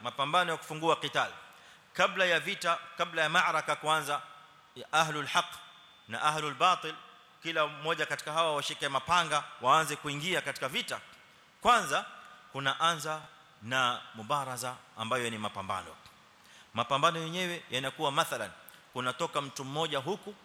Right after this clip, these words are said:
na mtu mmoja huku wanapambana, au watu wawili huku na watu wawili huku wanapambana, au watu watatu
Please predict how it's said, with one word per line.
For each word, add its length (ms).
na 120
mtu 220
mmoja 280
huku 440
wanapambana, 580
au 220
watu 220
wawili 280
huku 400
na 100
watu 220
wawili 260
huku 400
wanapambana, 580
au 200
watu 220
watatu 480